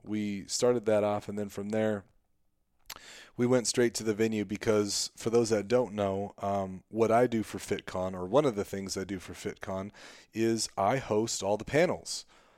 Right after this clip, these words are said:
And this is, like, probably my favorite part of the entire event, you know, these speaker panels, because it, it gives the influencers a chance to hear the stories from fans and other people that were there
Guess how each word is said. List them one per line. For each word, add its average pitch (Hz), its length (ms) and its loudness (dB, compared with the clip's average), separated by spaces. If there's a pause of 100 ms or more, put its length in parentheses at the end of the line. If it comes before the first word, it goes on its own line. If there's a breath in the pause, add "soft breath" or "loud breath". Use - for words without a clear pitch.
(200 soft breath)
And 107 120 -4
this 143 180 -2
is, 196 100 0
like, 165 320 4
probably 202 400 0
my 135 160 -4
favorite 156 400 -2
part 156 240 2
of 139 100 -4
the 151 120 -2
entire 160 340 2
event, 147 400 0
you 101 80 -8
know, 113 100 0
these 120 200 -2
speaker 156 360 -2
panels, 101 400 -2
because 113 440 0 (440 loud breath)
it, 135 220 6
it 123 240 -6
gives 147 600 2
the 117 480 -2
influencers 131 800 -2
a 113 60 -6
chance 104 680 -2 (420 loud breath)
to 127 100 -2
hear 135 260 2
the 110 100 -2
stories 139 720 0
from 107 280 -2
fans 123 560 -2
and 113 120 -4
other 113 160 -2
people 120 320 -4
that 101 160 0
were 104 100 -2
there 107 420 4